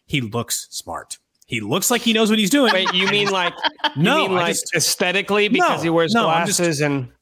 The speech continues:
Speaker 1: I'm just saying the way he has operated his team. He, that game, when you said, "How did they beat the Bills?" It doesn't make any sense. That was a Bill Bel-, Bill Belichickian way to win a game.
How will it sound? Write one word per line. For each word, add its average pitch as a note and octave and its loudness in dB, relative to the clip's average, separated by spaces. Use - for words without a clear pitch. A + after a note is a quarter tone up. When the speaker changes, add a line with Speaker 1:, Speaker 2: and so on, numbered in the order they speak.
Speaker 1:
I'm G3+ -2
just G#3+ 0
saying G3+ 0
the E3 2
way A3+ 2
he A3 0
has F#3+ 0
operated E3 0
his C3+ -4
team. F#2+ -4
He, C4 -2
that G3+ -4
game, A3+ -2
when G3 -2
you F3+ -2
said, E3 -2
"How G3 -4
did A3+ -4
they G3+ 0
beat E3+ -4
the C#3+ -4
Bills?" C#3 -2
It A#2+ -6
doesn't B2+ -4
make B2 -4
any A2+ -6
sense. G2+ -8
That A#3+ -4
was C4+ 0
a A#3 2
Bill E3 0
Bel-, D3 -6
Bill A#3 2
Belichickian G3+ -2
way A#2+ -2
to A2+ -4
win A2 -8
a F#2+ -10
game. E2+ -10